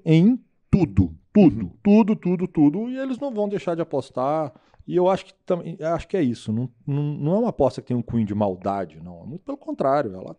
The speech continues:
Speaker 1: pode ser até uma aposta que tem um outro cunho. Quanto mais se falar disso, mais nós vamos alertar os cassinos. "Vocês vão fazer isso mesmo? Se
Speaker 2: Uhum.
Speaker 1: chegar nesse ponto?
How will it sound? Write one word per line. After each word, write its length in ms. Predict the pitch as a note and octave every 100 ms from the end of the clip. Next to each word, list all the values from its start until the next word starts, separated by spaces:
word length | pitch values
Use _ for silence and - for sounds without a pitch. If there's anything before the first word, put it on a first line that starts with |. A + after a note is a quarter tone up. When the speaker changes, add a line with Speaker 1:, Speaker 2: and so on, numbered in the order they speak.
| _
Speaker 1:
pode 220 | G3 G3
ser 80 | -
até 200 | F#3+ F#3
uma 120 | A3
aposta 320 | - F#3+ F#3+
que 80 | -
tem 120 | A#3+
um 140 | C4+ A3+
outro 260 | F#3+ A3
cunho. 380 | C#4+ F#3+ G3 A#2+ - _ _
Quanto 280 | C#3+ E3+ F3+
mais 280 | D3 F3 F#3+
se 120 | F#3+
falar 400 | - D3+ B2+ B2
disso, 540 | G#2 B2 D#3+ - A3 - _ _ -
mais 400 | C3+ C#3 D3+ D3+
nós 200 | F3+ E3
vamos 240 | E3+ D3
alertar 680 | D3 D3+ D3 - - B2 B2+
os 100 | -
cassinos. 460 | B2 A2+ C3 C#3+ B2 - _
"Vocês 300 | - C3 B2+
vão 100 | E3
fazer 240 | C#3 A#2
isso 180 | A2+ G#2
mesmo? 400 | B2 C#3 F#2 F2+
Se 100 | B2+
Speaker 2:
Uhum. 60 | A#2+
Speaker 1:
chegar 340 | G#2 A2 G#2+
nesse 200 | G2+ -
ponto? 500 | - D#3 A#2+ - F2+